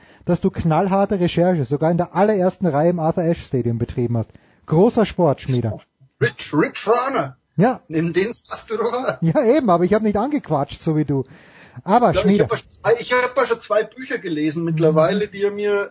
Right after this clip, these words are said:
Speaker 2: so aufgetragen hat.
Speaker 1: Stark. Aber Schmieder, du hast davor schon, äh, nein, das war danach, oder zumindest ich hab's erst danach gelesen, eine Kritik geschrieben zu der amerikanischen T-V-Serie, Serie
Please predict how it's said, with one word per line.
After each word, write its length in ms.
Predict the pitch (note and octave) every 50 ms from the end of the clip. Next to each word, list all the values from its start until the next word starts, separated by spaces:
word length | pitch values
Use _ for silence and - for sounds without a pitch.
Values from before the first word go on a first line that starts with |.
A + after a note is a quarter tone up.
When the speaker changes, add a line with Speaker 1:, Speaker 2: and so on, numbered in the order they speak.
| - _ _
Speaker 2:
so 180 | - - G3 -
aufgetragen 680 | - A3 A3+ - A3 - - D#3+ D3+ D3 C3+ C3 B2+ A2+
hat. 100 | G#2+ - - - - _ _ - - -
Speaker 1:
Stark. 380 | - - - D3 C3+ B2+ - - _ _ - - - - - - _ _ - C3 C3 - -
Aber 220 | D#3+ F3 A#3 B3+
Schmieder, 280 | B3 - G#3+ B3 C#4 C4
du 60 | A3+
hast 140 | A3 G#3+ -
davor 420 | G#3 F#3 - - F3+ B3+ D4+ C#4+ A3
schon, 380 | - E3+ D#3+ E3+ G3+ A#3+ A#3+
äh, 460 | F#3+ F#3+ F#3 F#3 F#3 F#3+ F#3+ F#3 F3+
nein, 140 | E3+ F#3 G3
das 140 | F3 E3+ -
war 140 | F3 F3+ F3+
danach, 480 | F3+ E3 D#3+ F3 F3 D3+ - - - - -
oder 160 | E3+ D3+ D#3
zumindest 280 | - E3 F#3 G3 F3 -
ich 40 | G3+
hab's 120 | F#3 -
erst 140 | G3+ F3+ -
danach 300 | F3+ D#3+ D3 D#3+ F#3+ F#3+
gelesen, 420 | - E3+ D3 D3 E3+ G3 A3 A#3 - - - - - _ - - -
eine 680 | - E3 E3+ F3+ F#3 F#3+ F#3+ F#3 F3+ F3 F3 F3 E3+ D#3+ - - _ _ _ - - - _ _
Kritik 420 | - - G3+ - B3+ D#4 - - -
geschrieben 480 | G#3 F#3+ - - E3+ G3 A3+ B3 A3+
zu 240 | - - - A3 A3
der 180 | F#3 G3+ G3 F#3+
amerikanischen 680 | E3+ F3+ G3 F#3 - D#3+ D#3+ F#3 A3 A3+ - - G#3 F3+
T-V-Serie, 920 | - F#3 - - D3 D#3 F#3 F3+ - - G3 F#3+ G3 G3+ G#3 G#3 G#3 G3+ G3
Serie 520 | E3+ C#3 B2 D#3+ F3+ G3+ G#3 G3+ G3+ F#3+